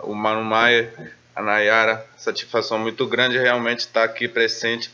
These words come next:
fazer parte desse programa excelente, né? A gente já vem acompanhando vários episódios aí de vários dos meus colegas, vários parceiros aí que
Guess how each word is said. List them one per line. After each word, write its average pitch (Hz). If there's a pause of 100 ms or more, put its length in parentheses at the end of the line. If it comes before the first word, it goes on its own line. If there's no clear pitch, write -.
fazer 104
parte 107
desse 104
programa 104 (280)
excelente, 107
né? 113 (240)
A -
gente 113
já 127
vem 123
acompanhando 131
vários 123
episódios 127
aí 120
de 123
vários 120
dos 127
meus 120
colegas, 117
vários 113
parceiros 107
aí 107
que 110